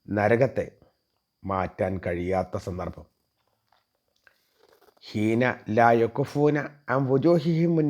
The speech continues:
നാറ, തങ്ങളുടെ മുഖത്ത് നിന്ന് നരകത്തെ, നരകാഗ്നിയെ തടുക്കാനാവാത്ത ആ സന്ദർഭത്തെ സംബന്ധിച്ച്. വലാ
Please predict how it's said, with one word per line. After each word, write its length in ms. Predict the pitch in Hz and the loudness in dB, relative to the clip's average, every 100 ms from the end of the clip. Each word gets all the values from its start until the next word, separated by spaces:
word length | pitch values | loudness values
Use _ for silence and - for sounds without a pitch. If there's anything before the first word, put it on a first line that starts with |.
| 143 | 2
നാറ, 220 | 151 147 - - _ _ _ _ _ _ | 2 0 -2 -14 _ _ _ _ _ _
തങ്ങളുടെ 340 | 98 95 92 95 | -8 -4 -4 -4
മുഖത്ത് 300 | 92 110 101 123 | -6 -8 -6 -4
നിന്ന് 160 | 117 113 110 | -2 -2 0
നരകത്തെ, 400 | 107 117 120 139 - 110 | 0 0 -2 -6 -6 -2
നരകാഗ്നിയെ 640 | 107 113 123 123 135 131 131 - _ _ _ _ _ _ - | 2 4 2 0 -4 -4 -4 -12 _ _ _ _ _ _ 2
തടുക്കാനാവാത്ത 1000 | 123 135 - 160 165 156 156 170 190 - 208 151 | 4 4 4 6 6 6 6 6 4 2 -2 -2
ആ 20 | 139 | -2
സന്ദർഭത്തെ 420 | 120 117 107 110 98 | -2 -2 -2 -6 -8
സംബന്ധിച്ച്. 360 | 95 82 - _ _ _ _ _ _ _ _ _ _ _ _ _ _ _ _ 92 | -12 -14 -20 _ _ _ _ _ _ _ _ _ _ _ _ _ _ _ _ 2
വലാ 240 | 101 107 | 6 6